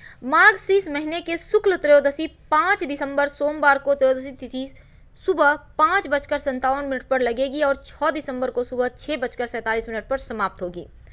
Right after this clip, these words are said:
पौष के महीने की कृष्ण त्रयोदशी इक्कीस दिसंबर बुधवार को त्रयोदशी तिथि देर रात बारह बजकर पैंतालीस मिनट पर शुरू होकर रात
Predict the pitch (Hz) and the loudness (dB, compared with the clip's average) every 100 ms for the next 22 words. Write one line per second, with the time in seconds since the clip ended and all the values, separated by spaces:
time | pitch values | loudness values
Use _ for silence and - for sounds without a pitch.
0 | - - - - 330 403 - 359 349 339 | -20 -20 -16 0 4 4 2 -2 -2 -2
1 | 349 349 339 - 415 - 330 - - 339 | -6 -4 -8 0 0 0 -8 -8 -2 2
2 | 415 381 320 285 254 262 339 403 381 - | 2 0 -2 0 -2 0 2 2 2 -2
3 | - 277 226 - 254 294 294 269 269 254 | -4 0 0 -2 -4 -2 2 2 2 0
4 | 254 - - - 330 381 349 330 277 277 | 0 -6 -20 -6 0 0 0 -4 -6 -8
5 | 285 208 294 285 269 262 254 269 269 254 | -8 0 2 4 2 0 0 0 0 -2
6 | 269 262 233 240 302 277 269 262 269 262 | -4 -2 -4 -2 -4 -4 -6 -4 -4 -4
7 | - - 269 339 294 240 254 247 - - | -6 -8 -4 -2 0 0 2 0 -2 -16
8 | - - - 254 285 277 | -20 -20 -4 6 6 6